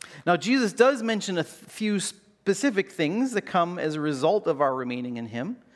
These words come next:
He mentions the experience of his joy in verse eleven,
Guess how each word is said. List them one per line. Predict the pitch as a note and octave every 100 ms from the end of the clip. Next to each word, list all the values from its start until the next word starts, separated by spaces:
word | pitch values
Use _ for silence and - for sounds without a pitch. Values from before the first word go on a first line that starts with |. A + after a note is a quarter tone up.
| _ _ - - -
He | F#3
mentions | G3+ G3+ F#3+ F3 D#3
the | F#3 F3
experience | - - G3 G3 F#3 F3+ F3+
of | D#3+ D3
his | C3 C#3+ C3
joy | C3+ D3+ C#3 C#3 D#3+
in | D3
verse | D3+ -
eleven, | C#3+ C3+ B2 C#3+ G#3